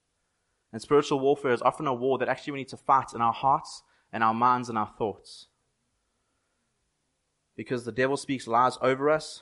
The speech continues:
into us, and he sows things into our hearts that are untrue. I think one of the biggest lies that we believe about the devil actually is that he doesn't exist.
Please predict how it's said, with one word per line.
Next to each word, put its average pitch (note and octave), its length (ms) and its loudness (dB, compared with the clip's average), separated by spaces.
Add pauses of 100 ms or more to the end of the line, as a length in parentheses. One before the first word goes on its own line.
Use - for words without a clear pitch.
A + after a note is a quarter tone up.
into C3 380 -4
us, C3 340 -4
and G#2 80 -10
he A2+ 80 -4
sows C#3 360 -2
things C3+ 240 -10
into B2+ 180 -4
our A#2 100 2
hearts A2+ 360 -4
that G#2 100 -8
are G#2 100 -2
untrue. G#2 460 -6 (680)
I A2+ 40 -4
think D3 160 -2
one D#3+ 100 4
of D3+ 60 0
the C#3+ 60 -2
biggest D3 360 0
lies C3+ 260 4
that C#3 80 -2
we B2+ 100 -6
believe B2 280 -6
about B2 220 0
the A#2 60 -8
devil A2+ 280 -2
actually A#2 340 -6
is A2 160 -10
that A#2+ 120 -2 (300)
he B2+ 80 -10
doesn't A#2 300 -2
exist. F#2+ 440 -14